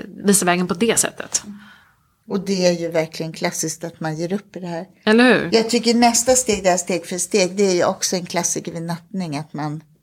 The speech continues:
Speaker 1: Ja, men det kanske är det tydligaste, eh, för alla, för nästan här, att, att bygga upp den här färdigheten <laughs> hos barnet. Ehm, och där kan det ju, jag menar,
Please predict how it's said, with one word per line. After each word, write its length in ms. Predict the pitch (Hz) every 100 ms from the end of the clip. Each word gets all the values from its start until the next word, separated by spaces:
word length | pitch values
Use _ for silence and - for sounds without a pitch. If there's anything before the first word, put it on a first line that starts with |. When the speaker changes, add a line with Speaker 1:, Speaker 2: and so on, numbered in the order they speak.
| _ _ _ _ _ _ - -
Speaker 1:
Ja, 80 | 233
men 80 | 247
det 60 | 247
kanske 300 | 285 269 247
är 40 |
det 80 | 202
tydligaste, 800 | 202 208 190 254 254 - - 190 - -
eh, 280 | 180 165 165
för 140 | 170
alla, 120 | 160
för 80 | 156
nästan 260 | 160 165 156
här, 180 | 156
att, 120 | 165 -
att 360 | 170 - - 170 165
bygga 320 | 156 185 196
upp 240 | 220 220
den 140 | 214 180
här 420 | 156 151 151 151 - - -
färdigheten 880 | 185 165 147 151 156 - 160 165 165 -
<laughs> 180 | 180 185
hos 180 | 180 151
barnet. 520 | 160 156 - 190 - - - - -
Ehm, 880 | 175 165 160 156 151 151 147 - - - -
och 120 | 185
där 100 | 165
kan 200 | 214 214
det 80 | 208
ju, 120 | 180
jag 120 | 160
menar, 260 | 156 151